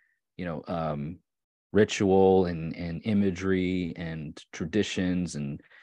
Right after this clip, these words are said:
customs and all these sorts of things, right? Well, I wanted to, again, talk about Yule from a historical angle, at least to the degree,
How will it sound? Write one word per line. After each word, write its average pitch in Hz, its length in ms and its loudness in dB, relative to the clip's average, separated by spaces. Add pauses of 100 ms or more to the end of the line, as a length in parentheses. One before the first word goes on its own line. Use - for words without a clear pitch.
(400)
customs 98 640 2
and 82 140 -2
all 85 160 2
these 76 180 -6
sorts - 260 -8
of - 80 -10
things, 50 340 -10
right? 69 200 -2 (460)
Well, 92 240 4 (1120)
I 101 40 4
wanted 113 280 6
to, 104 180 2
again, 90 300 0
talk 110 260 2
about 92 320 2
Yule 104 520 2
from 120 420 -4 (600)
a 98 340 -4 (120)
historical 87 760 0 (240)
angle, 87 320 -4
at 67 60 -8
least 82 220 -6
to 95 80 -6
the 82 100 -6
degree, 85 480 -2